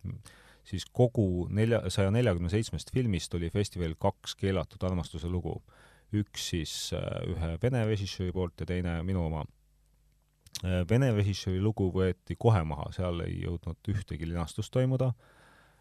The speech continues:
Äh, festivali juht on ametlikult seda oma intervjuus öelnud, et mul oli valida, kas võtta maha film või vallandada oma programmijuht. Äh, ja meie lugu nad maha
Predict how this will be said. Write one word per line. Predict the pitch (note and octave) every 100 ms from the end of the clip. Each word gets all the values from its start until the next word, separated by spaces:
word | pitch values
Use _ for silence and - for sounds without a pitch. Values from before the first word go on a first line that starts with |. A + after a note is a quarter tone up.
| _ -
Äh, | F#2+ F#2 F#2
festivali | - A#2 - F#2+ F#2
juht | A2 - -
on | F#2
ametlikult | G2 F#2 - - D#2+
seda | - F2
oma | F2+ F2+
intervjuus | A2 D#3 F2 F#2+
öelnud, | C#3 A#2+ G2
et | F2
mul | F#2+ F#2+
oli | G2+ F2+
valida, | E2 D#2 C#2+ E2 D#2+
kas | - E2+ E2 - -
võtta | E2+ F#2+ - F#2
maha | F2+ F#2+ F#2 F2+ E2+ - _
film | _ - D3+ A2 G2 - _ - _
või | G2 G2+ F#2+
vallandada | F#2 F#2+ F2 D2+ E2
oma | E2 E2
programmijuht. | E2 F2 F#2+ F#2+ D#2+ - - - - - _ - - - - _ _ -
Äh, | F#2+ F#2 F#2 F#2 F#2 - _
ja | G2 G#2 G#2 G#2
meie | G2+ A#2+ E3 D3+ A#2
lugu | A#2+ B2 A#2 A2+ A2
nad | A#2 A2 G#2+ - - G#2+
maha | G#2 C3 B2+ G#2 G2+